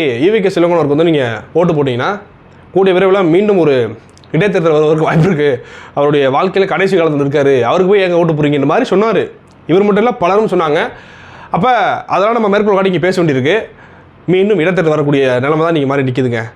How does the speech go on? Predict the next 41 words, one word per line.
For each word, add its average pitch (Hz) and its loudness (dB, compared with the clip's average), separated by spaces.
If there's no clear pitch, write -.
அப்ப 147 -4
இப்படி 170 0
தாங்க, 214 0
இப்படி 175 0
தாங்க 220 0
இன்னைக்கு 175 0
ஈ 190 2
வி 208 0
கே 180 -2
இளங்கோவன்னா 180 0
யாரு 170 -2
கேட்டீங்கன்னா, 165 -2
இன்-, 220 0
இன்னைக்கு 247 2
இருக்கக்கூடிய 208 0
நிலையில 180 0
இப்படி 156 0
தான். 143 -4
ஆனா 170 0
இவருடைய 156 2
கடந்த 214 -2
காலங்கள்ல 202 0
அவர் 156 0
அதை 175 0
பண்ணிட்டாரு, 196 0
இதை 202 2
பண்ணிட்டாரு, 202 0
இப்படி 190 0
செஞ்சுட்டாரு, 202 0
அத்தனை 202 0
அதிகாரத்துல 202 2
இருந்தாரு, 202 2
அப்படி 190 2
இப்படின்னு 196 0
சொல்லி - -2
சொல்லுவாங்க. 175 0
அதிகாரத்துல 220 2
இருப்பது 214 2
அவர் 247 2
வெற்றி 190 0
பெற்றாரு. 196 0